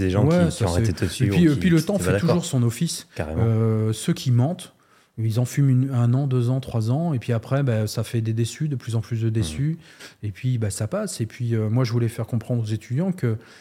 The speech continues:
Speaker 2: avoir une, euh, une certaine audience sur Facebook ou sur d'autres réseaux, c'est facile, mais qu'ils devaient s'interroger. Si ces gens-là sont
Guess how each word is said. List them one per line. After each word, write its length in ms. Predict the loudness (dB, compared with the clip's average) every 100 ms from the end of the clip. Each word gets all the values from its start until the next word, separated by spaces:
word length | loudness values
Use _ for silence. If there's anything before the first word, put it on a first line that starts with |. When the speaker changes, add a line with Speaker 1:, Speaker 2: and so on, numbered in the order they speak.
| -20 _
Speaker 2:
avoir 320 | -2 0 2 2
une, 160 | 4
euh, 600 | 2 2 0 0 0 -2
une 100 | -4
certaine 340 | -4 -4 0 2
audience 460 | 2 0 0 -4
sur 260 | -6 -8 -6
Facebook 520 | -6 -2 0 -2 -4
ou 40 | -10
sur 220 | -8 -6
d'autres 300 | -4 -4 -4
réseaux, 360 | -2 0 -2 -6 _ _ _ _ -14
c'est 200 | -6 -4
facile, 520 | -2 -4 -2 -2 -2 -6 _ _ _ 0
mais 180 | 0
qu'ils 880 | 2 0 2 2 2 0 -2 -2 -2
devaient 140 | 0 0
s'interroger. 580 | 0 -2 -2 -2 -2 -4
Si 160 | -6
ces 180 | -4 -2
gens-là 240 | 0 -2
sont 220 | -4 -8